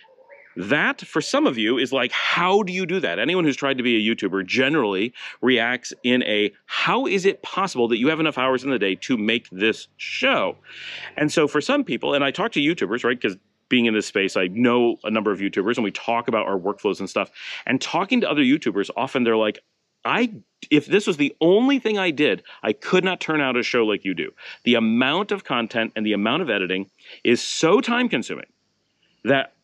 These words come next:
most people can't do it. It's just a volume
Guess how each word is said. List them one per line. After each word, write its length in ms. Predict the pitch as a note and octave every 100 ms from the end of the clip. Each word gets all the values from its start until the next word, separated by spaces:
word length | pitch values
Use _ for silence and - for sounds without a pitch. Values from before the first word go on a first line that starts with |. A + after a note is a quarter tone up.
| _ _ _ -
most 240 | D3+ D3+
people 160 | D#3 D3
can't 240 | E3 D3+
do 120 | C3
it. 140 | C4 - _ _ _ _ _ _ _ _ _ -
It's 140 | B2+
just 240 | D#3 C#3 -
a 80 | C3+
volume 680 | A2 B2 D#3+ F3+ E2+ F2